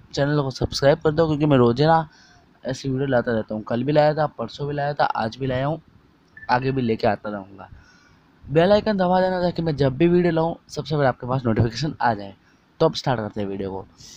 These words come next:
सबसे पहले comment box और description, वीडियो के topic पे जाना। तो वीडियो के topic पे जैसे ही आप click करोगे ना, आपको एक link मिलेगी description में,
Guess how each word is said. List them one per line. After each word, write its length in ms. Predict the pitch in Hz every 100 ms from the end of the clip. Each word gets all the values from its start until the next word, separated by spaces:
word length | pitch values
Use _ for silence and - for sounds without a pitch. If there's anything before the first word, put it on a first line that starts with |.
| - -
सबसे 260 | - - 233
पहले 340 | 233 233 233
comment 400 | 220 - 185 208 185
box 320 | 196 190 -
और 200 | 87 156
description, 640 | 117 - 139 - 139 113 - _ _ _ _ - - - 127
वीडियो 240 | 135 151
के 120 | 156 147
topic 380 | 131 - 151 -
पे 100 | 131
जाना। 360 | 123 127 156 185 - _ - - -
तो 80 | 127
वीडियो 220 | 131 151
के 60 |
topic 300 | 151 143 156 -
पे 60 |
जैसे 280 | 127 123 -
ही 100 | 185
आप 80 | 180 -
click 180 | 185 -
करोगे 300 | 139 139 160
ना, 140 | 135 - _ _ - - _ _ - - -
आपको 200 | 139 165
एक 60 | 151
link 260 | 135 143 139
मिलेगी 280 | 113 110 113
description 480 | 110 - - - 127
में, 160 | 156